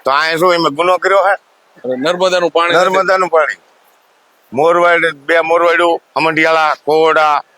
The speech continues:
Speaker 1: મઢાજ, બે મઢાજ, પછી આમ ભગતનું ગામ, આમ ચોટીલા સુધી છે પાણી નથી. હજુ ઓલખાના અઢાર મહિનામાં કહેતા હતા કે ઓલખાની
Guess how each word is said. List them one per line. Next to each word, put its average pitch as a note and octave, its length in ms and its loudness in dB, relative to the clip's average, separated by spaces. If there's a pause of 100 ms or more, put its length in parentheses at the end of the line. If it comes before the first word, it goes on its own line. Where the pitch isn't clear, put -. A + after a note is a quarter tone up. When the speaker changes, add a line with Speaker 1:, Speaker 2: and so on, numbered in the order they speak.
(460)
Speaker 1:
મઢાજ, C#3+ 500 0 (260)
બે C#3 180 -2
મઢાજ, D3 380 -2 (720)
પછી C#3 180 -2
આમ C#3 160 -2 (300)
ભગતનું D3 380 -2
ગામ, D3 320 0 (480)
આમ D3+ 120 -2
ચોટીલા F#3 380 0
સુધી G3+ 240 -2
છે G3 120 -4
પાણી F3 320 -2
નથી. D3 300 -2
હજુ D#3 260 0 (760)
ઓલખાના D#3+ 640 0
અઢાર D#3 380 0
મહિનામાં E3 800 0 (340)
કહેતા D#3+ 280 0
હતા D3+ 160 0
કે D3 140 -4
ઓલખાની D3+ 540 0